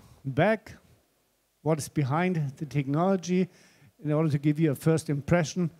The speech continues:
uh, that comes from our steam reformers, small-scale steam reformers. And in fact, the steam reformer or the cracker consists of a furnace. This is the blue box here. And in the furnace, there's a number of reactors.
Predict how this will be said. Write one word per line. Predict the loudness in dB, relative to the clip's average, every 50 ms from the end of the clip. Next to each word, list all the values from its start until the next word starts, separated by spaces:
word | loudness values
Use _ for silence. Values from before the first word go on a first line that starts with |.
| _ -20 _ _ -20 -12 -6
uh, | -2 0 2 2 2 0
that | -2 -4 -4 -2
comes | -2 -2 -2 0
from | 0 -2 -2 0
our | 0 0 2 0
steam | 0 -2 -2 0 2 4 4
reformers, | 4 2 4 4 2 2 2 2 0 0 -2 -2 -8 -16 _ _ _ _ _ _ _ _ -6 -2
small-scale | 2 2 2 2 0 0 -2 0 0 -2
steam | -4 -4 0 0 2 4
reformers. | 4 2 2 2 2 2 2 2 2 2 0 0 -2 -6 _ _ -20 -20 -20 -8 -2
And | -2 0 2
in | 0 -2
fact, | 0 2 2 2 2 0 -2
the | -4 -4
steam | -2 0 0 2 2 4
reformer | 4 2 2 2 0 0 0 0 2 0 0 0 0 -2 -6 _
or | -4 -4 -2
the | -2 -4 -6
cracker | -4 0 2 2 2 2 0 0 0 0 0 -2 -8 -20 -20 -20 _ _
consists | -2 0 0 2 4 4 4 4 2 -4 -10 -8
of | -4 -4 -4 -4 -2
a | -4 -6
furnace. | -4 -6 -4 0 2 4 4 4 4 4 4 2 2
This | 2 0 0 0
is | 0 -2
the | 0 -2 -2
blue | -2 0 2 2 2
box | 2 0 0 0 -2 -4 -6 -2
here. | 0 2 2 2 2 0 -2 -6 -20 -20 -20 -20 -12 -6
And | -2 -2 -2 0
in | 0 2 2 2
the | 2 2
furnace, | 2 2 2 2 4 4 2 2 2 2
there's | 2 2 2 2 0 0
a | 0 0
number | 0 0 0 2 0 2 2
of | 2 0 -2 -6 -14 -10 -6
reactors. | -2 0 0 2 2 2 0 -2 -2 -2 -2 -2 -2 -6 -12